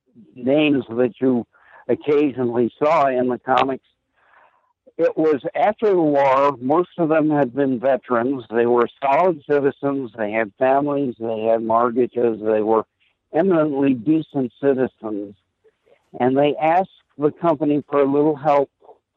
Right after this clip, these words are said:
with health insurance. They weren't threatening job actions or anything, just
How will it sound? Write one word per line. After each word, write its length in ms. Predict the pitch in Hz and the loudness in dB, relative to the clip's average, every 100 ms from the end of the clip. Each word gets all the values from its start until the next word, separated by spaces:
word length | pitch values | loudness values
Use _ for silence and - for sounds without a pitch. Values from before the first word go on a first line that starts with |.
| _ _ _ - | _ _ _ -4
with 160 | 127 120 | -4 -2
health 220 | 160 147 - | 0 -2 -2
insurance. 640 | 113 - - 101 85 - _ _ _ _ _ _ _ _ _ _ | -10 -10 -8 -6 -6 -10 _ _ _ _ _ _ _ _ _ _
They 100 | - | -2
weren't 300 | 131 156 160 - | 0 2 0 -2
threatening 500 | 170 175 175 156 139 | -2 0 2 0 2
job 320 | 135 147 147 | 2 2 2
actions 600 | 139 127 - 139 139 135 | 2 0 -2 -4 -4 -4
or 180 | 117 120 | 0 0
anything, 600 | 117 120 113 - 120 127 | 0 -2 -4 -2 -2 0
just 220 | 120 120 | 0 -2